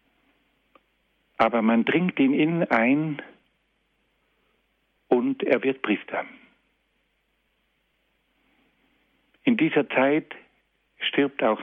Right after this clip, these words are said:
sein Sohn Adeodatus und seine frühere Lebensgefährtin, die hatte ihn schon früher verlassen, nachdem sie gemerkt hatte,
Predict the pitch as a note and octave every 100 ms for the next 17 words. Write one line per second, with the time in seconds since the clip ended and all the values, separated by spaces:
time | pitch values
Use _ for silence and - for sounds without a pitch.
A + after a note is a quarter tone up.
0 | - A2+ A2 - B2 C3 B2+ A#2+ G#2+ G#2+
1 | G2 F#2 - C3 B2+ - - _ _ _
2 | _ _ _ _ _ _ _ _ _ -
3 | - - - _ _ _ C3 B2 A#2+ B2
4 | B2 A2+ - B2 C#3 A#2+ A2 B2+ C3+ -
5 | A#2+ - A#2 - A2+ A2 G#2 F#2 - G2
6 | G#2+ A2 A#2 G#2+ G2+ - G#2 G#2 G2 F2
7 | - _ _ _ _ _ _ _ _ _
8 | - - G#2+ B2 A#2+ - F2 F2 - -
9 | F2+ F2 - _ _ _ _ _ _ _
10 | _ _ G#2 B2 A2 A2 - G#2+ F#2 F#2
11 | F#2+ - A2 G2 G2+ F2+